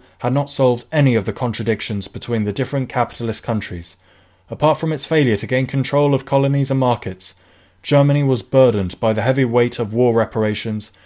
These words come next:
and was searching greedily for an opportunity to satisfy its desire for vengeance against rival imperialist powers. At the same time, all the imperialist countries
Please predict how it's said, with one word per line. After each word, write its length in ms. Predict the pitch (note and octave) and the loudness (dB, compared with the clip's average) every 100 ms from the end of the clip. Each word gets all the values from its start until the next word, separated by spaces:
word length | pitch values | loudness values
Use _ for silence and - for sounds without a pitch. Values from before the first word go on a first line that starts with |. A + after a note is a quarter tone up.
| _ - | _ -10
and 140 | A2 | -4
was 160 | A2 G2+ | -2 -2
searching 460 | - C#3 C3+ C#3 A#2 | 2 2 2 -2 0
greedily 680 | A#2 B2+ C3 A#2 G2 F#2 - _ _ | 0 2 2 2 -2 -4 -10 _ _
for 180 | A2+ | -2
an 80 | A2+ | 0
opportunity 640 | A#2 - - C3 B2 A#2+ A2 | 0 -2 -4 -2 -2 -4 -6
to 120 | G#2+ | -6
satisfy 640 | - C3+ - - C3+ B2 | -4 -6 -6 -6 0 0
its 180 | A#2+ - | 0 -4
desire 420 | A2+ G#2+ A2 G#2+ | -6 0 0 0
for 160 | - G2+ | -4 -4
vengeance 600 | G#2 A#2+ F#2+ F#2+ F2 - _ _ | 0 0 0 -4 -8 -14 _ _
against 380 | - A2 G#2+ - | -6 -2 -2 -2
rival 340 | A2+ A#2+ A#2 A2+ | 0 2 2 0
imperialist 560 | G#2+ A2+ A2 G#2+ - | -2 -2 0 -2 -6
powers. 480 | - G2+ F2 E2+ - _ _ _ _ - | -4 -4 -4 -8 -16 _ _ _ _ -10
At 120 | A2+ | -6
the 80 | A#2 | -4
same 260 | - C#3+ C#3+ | 0 2 2
time, 380 | C#3 D3 E3 - _ _ _ _ - | 2 0 -2 -10 _ _ _ _ -2
all 260 | C#3+ C#3+ | 2 2
the 180 | B2+ C#3+ | 4 4
imperialist 560 | C3 B2+ C3+ C3+ A#2+ - | 4 2 2 2 -2 -2
countries 540 | B2 A2 F2+ F2 | -2 -2 -6 -8